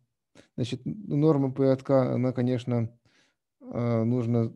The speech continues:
писать с индексом S T, потому что, а, я имею в виду, что она имеет, мо-, мо-, она может быть разной,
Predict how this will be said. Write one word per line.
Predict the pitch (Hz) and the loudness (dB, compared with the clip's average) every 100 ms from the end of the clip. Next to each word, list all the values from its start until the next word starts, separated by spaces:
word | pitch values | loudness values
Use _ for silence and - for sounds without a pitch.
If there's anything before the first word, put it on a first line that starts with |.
| _ | _
писать | 127 - 123 117 | -8 -2 -2 -2
с | - - | -8 -6
индексом | 123 120 113 120 120 | -4 -4 -4 -2 -2
S | 117 - | -2 0
T, | 180 | 0
потому | - - 120 120 | 0 -4 -2 -2
что, | 117 - 120 123 | -4 -6 -4 -4
а, | - - - - - - | -8 -12 -16 -16 -16 -14
я | - 117 117 | -4 -2 0
имею | 113 113 | 0 0
в | 110 | -2
виду, | 117 131 | -2 -4
что | - 120 120 - _ _ _ _ _ _ _ | -4 -6 -6 -10 _ _ _ _ _ _ _
она | 196 117 123 | -2 0 2
имеет, | 123 123 120 | 2 0 0
мо-, | 120 | 0
мо-, | 120 117 | 2 2
она | 120 | 2
может | 127 117 | 2 0
быть | 120 | 2
разной, | 135 160 127 110 95 | 4 4 4 0 -2